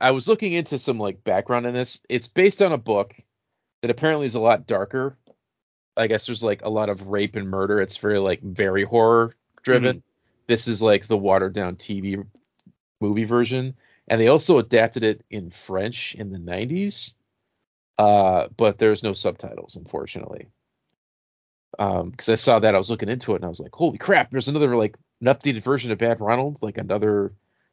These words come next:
Speaker 1: direct-to-video or something," but no, it's just a French version of
Speaker 2: <laughs>
Speaker 1: a boy named Ronald who kills a girl on a beach, and then his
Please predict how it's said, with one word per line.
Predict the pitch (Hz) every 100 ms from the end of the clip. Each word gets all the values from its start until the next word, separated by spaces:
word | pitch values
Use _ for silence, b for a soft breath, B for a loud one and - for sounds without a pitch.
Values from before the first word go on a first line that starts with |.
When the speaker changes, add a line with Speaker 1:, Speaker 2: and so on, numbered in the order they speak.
| _
Speaker 1:
direct-to-video | 110 107 - 107 98 101 104
or | 101
something," | - 95 107 95
but | 80
no, | 87 -
it's | - -
just | 98 92 - _ _ _ _ _ _ _ _ -
a | 104
French | - 113 -
version | 98 69 - - _ _ _ -
of | 110 95 98
Speaker 2:
<laughs> | - - - - - - 123 -
Speaker 1:
a | 120
boy | 107 117
named | 110 107 98
Ronald | 98 120 120 131 131 104 90 - _ _
who | 113 101 90
kills | - 139 117
a |
girl | 120 135 123
on | 110
a | 98
beach, | 95 117 92 - -
and | 107
then | 101 101
his | 101 95